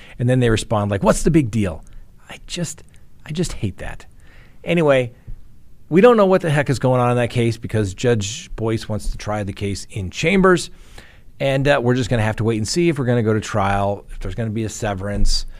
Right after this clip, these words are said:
uh, what the juror questionnaire is going to include, all things that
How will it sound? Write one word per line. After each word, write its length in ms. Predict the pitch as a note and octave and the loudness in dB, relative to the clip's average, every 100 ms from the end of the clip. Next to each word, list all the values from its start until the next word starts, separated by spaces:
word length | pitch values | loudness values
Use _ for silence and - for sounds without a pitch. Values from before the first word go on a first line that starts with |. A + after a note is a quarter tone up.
| - - - | -18 -18 -12
uh, 460 | - G2+ G2 F#2+ F#2 - - - - | -6 -2 -2 -4 -6 -10 -20 -18 -8
what 180 | G2+ A#2 | -4 -2
the 80 | A#2 | -2
juror 440 | F2+ G2+ A2+ A#2 | -4 -4 -2 -2
questionnaire 840 | - A2+ G#2+ - G#2+ G#2+ G#2+ A2+ B2 - | -2 -4 -4 -4 -4 2 4 4 0 -8
is 160 | G2+ F#2+ | -8 -2
going 260 | G#2+ G#2+ | 0 0
to 380 | G2+ G#2 G#2 G#2+ | 0 0 0 -2
include, 600 | A2+ - - G#2+ G#2+ G2+ - - - | -4 -4 -2 0 0 -2 -8 -16 -6
all 200 | C#3+ F3+ | 0 0
things 420 | F3+ D#3+ D3 C3+ | 2 0 0 0
that 240 | B2+ A#2 | -2 -4